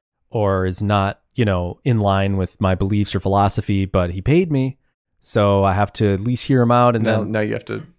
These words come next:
Speaker 1: and then
Speaker 2: yeah.
Speaker 1: you've paid attention to the thing. And now it's like, you feel guilty for not merging it or working through it. And, and then you're worse off. So those are the things that I'm like,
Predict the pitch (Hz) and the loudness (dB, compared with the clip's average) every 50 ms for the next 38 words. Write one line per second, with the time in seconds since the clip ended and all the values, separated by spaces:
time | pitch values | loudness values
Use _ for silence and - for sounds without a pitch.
0 | _ _ _ _ _ - 160 165 165 160 170 165 165 143 - 165 165 151 147 - | _ _ _ _ _ -2 0 0 2 0 0 -2 -4 -2 0 0 0 2 0 0
1 | 156 147 139 - 151 143 - 147 139 143 131 - - 143 135 131 131 131 123 120 | 0 0 0 0 -2 0 0 0 -2 -2 -6 -4 -2 0 0 0 0 0 0 0
2 | 120 123 123 123 123 123 120 - - 123 113 113 107 - _ - 117 - - 127 | 2 2 2 2 2 2 0 -2 0 0 0 0 -2 -6 _ -10 -10 -4 -2 -2
3 | 117 107 - 117 107 - - 113 - - 104 98 101 95 92 - - 107 104 101 | -2 0 0 -2 -2 0 -2 -4 -2 -2 -2 0 0 0 -2 -2 -2 -2 0 0
4 | 101 95 - 101 95 95 95 95 95 92 92 87 85 85 95 98 95 - - 104 | 0 0 0 0 0 2 2 2 2 2 2 0 -2 -2 -2 -2 -4 -2 -4 -4
5 | 95 92 - - 101 92 92 92 92 92 87 85 82 82 - _ _ _ _ _ | -4 -4 -2 -2 0 0 2 2 0 0 -2 -6 -10 -12 -14 _ _ _ _ _
6 | _ _ _ - 107 110 113 113 110 110 110 110 - 127 131 139 147 135 - 170 | _ _ _ -6 -4 -2 0 0 0 0 -2 -2 -2 0 2 2 2 2 2 2
7 | 151 107 - - - 120 110 107 - - 131 139 170 180 190 170 139 - 147 131 | 2 2 0 0 0 0 0 0 -2 0 0 2 2 2 2 0 0 0 0 0
8 | 123 113 - 113 110 110 107 107 104 98 - | 0 0 0 0 0 0 0 -2 -2 -4 -6